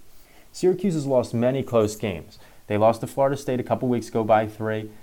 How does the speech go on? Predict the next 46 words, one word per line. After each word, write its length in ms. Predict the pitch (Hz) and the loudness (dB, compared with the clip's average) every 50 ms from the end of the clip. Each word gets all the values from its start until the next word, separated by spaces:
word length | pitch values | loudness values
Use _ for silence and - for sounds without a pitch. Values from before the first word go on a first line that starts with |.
| - - | -14 -10
They 100 | - 95 | -6 0
lost 260 | 92 95 98 - - | 2 2 2 2 0
to 40 | 131 | -2
Miami 460 | 127 127 127 131 127 120 113 113 117 | -2 -2 -2 0 -2 -2 -2 -2 -2
by 200 | 107 - 110 110 | -2 0 0 0
eight 240 | 110 107 107 113 107 | 0 -2 -4 -4 -6
points. 340 | - 117 110 104 107 104 - | -6 -6 -6 -6 -8 -10 -8
They 140 | - 98 92 | -8 -6 -6
beat 260 | 85 104 107 120 123 | -4 -2 -2 -4 -4
Clemson. 500 | - - 131 123 117 - - 123 123 117 | -4 -4 -4 -4 -4 -6 -8 -10 -10 -8
They 140 | - 95 92 | -6 -8 -8
beat 360 | 90 - 127 135 123 127 - | -4 -4 -4 -4 -4 -6 -8
Pitt. 380 | - - 143 131 117 - - - - - - - - _ - | -6 -4 -2 -2 -4 -4 -10 -18 -20 -20 -20 -20 -20 _ -4
And 240 | 117 113 113 107 117 | -2 -2 0 4 6
last 280 | 139 156 165 160 - | 6 6 6 4 2
week, 180 | - 131 127 - | -2 -2 -2 0
they 120 | 120 113 | 0 0
did 240 | 107 110 127 135 131 | 0 2 0 0 0
lose 300 | 131 135 131 131 - - | 0 0 0 -2 -2 -6
to 220 | - - 123 117 | -4 -2 -2 0
Wake 300 | 113 107 120 120 120 - | 0 2 2 0 0 -2
Forest 340 | - - 113 107 104 107 107 | 0 2 2 2 2 0 -2
in 80 | 107 104 | -4 -4
an 100 | 104 104 | -2 -2
absolute 400 | 104 104 104 - - 101 87 - | -2 -2 -4 -6 -6 -6 -6 -8
shootout 540 | - - - - 196 160 117 95 87 98 - - - - - - - - | -10 -8 -4 -2 2 4 6 6 4 4 0 -6 -16 -20 -20 -20 -18 -10
in 80 | 101 | -8
the 60 | 101 98 | -8 -8
Carrier 440 | - - 143 143 151 147 117 98 | -2 0 2 4 4 4 4 2
Dome. 360 | 92 - 92 87 87 87 85 85 - - | 2 0 -2 -4 -4 -6 -10 -12 -14 -2
But 280 | - 117 107 107 104 - - - - - - - | 2 4 4 4 4 0 -6 -16 -20 -20 -14 -6
I 160 | - 107 131 143 | -2 -2 -2 -2
think 300 | - - 185 170 160 - | -2 -4 -4 -4 -4 -6
Syracuse 800 | - - 160 160 151 - - - 143 135 131 127 123 127 - - - - - - | -4 0 2 2 2 2 -2 -4 -4 -2 -2 -2 -4 -6 -10 -16 -20 -20 -20 -10
has 300 | - - 127 127 135 123 | -4 0 0 2 2 0
what 140 | 139 143 135 | 0 -2 -4
it 80 | 135 | -4
takes 280 | - - 135 123 127 - | -2 -4 -4 -4 -2 0
right 160 | 110 101 92 | 0 0 0
now 340 | 95 98 98 95 92 - - - | 0 -2 0 0 -2 -4 -6 -6
to 140 | - 123 113 | -4 -2 -2
at 100 | 107 117 | 0 2
least 380 | 123 123 123 - - - - | 0 0 0 -4 -10 -18 -20
cover 500 | - - - 131 123 101 101 98 92 92 - | -8 -4 -2 -2 -2 -2 -2 -4 -4 -4 -6
against 440 | 113 101 101 101 95 95 - - - | -6 -6 -4 -4 -6 -6 -8 -8 -6
Louisville. 460 | 104 98 90 85 80 - - - - | -6 -6 -4 -6 -8 -10 -12 -16 -18